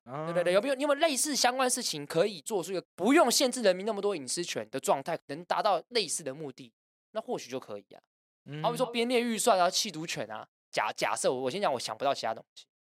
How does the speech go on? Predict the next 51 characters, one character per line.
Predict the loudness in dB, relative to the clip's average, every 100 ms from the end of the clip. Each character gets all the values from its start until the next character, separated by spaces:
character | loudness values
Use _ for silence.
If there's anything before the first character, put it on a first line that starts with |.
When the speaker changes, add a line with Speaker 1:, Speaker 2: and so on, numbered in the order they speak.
| _ _ -10
Speaker 2:
那 |
或 | -4 -4
许 | -4
这 |
就 | -6 -6
是 | -6
一 |
个 | -4
好 | -4
的 | -4
处 | -8 -16
理 | -16
方 | -18 _
法。 | -20 _ _
Speaker 1:
我 | 4
会 | 6 6
觉 | 4 4
得 | 2 -2 _ _
隔 | 0 0
离 | 0
所 | 0 0 -2 -4 _ _
存 | -4 0
在 | 2
的 | 2
目 | 2 -2
的， | -4 -10 -12 _ _ _ _
就 | -10
只 | -6
是 | -4
给 | -2 -2
人 | 0
家 | 0
个 | 0
地 | 0
方 | -4
住。 | -8 -10 -8 -4
Speaker 2:
对。 | -4 -4
Speaker 1:
因 | -10
为 |
你 | -8
要 | -6
把 | -4
它 | -4 -4
跟 | -6
人 | -8 -10
群 | -10
隔 | -12
离 |
开 | -8 -8
来。 | -8 -10
Speaker 2:
对。 | -8 -8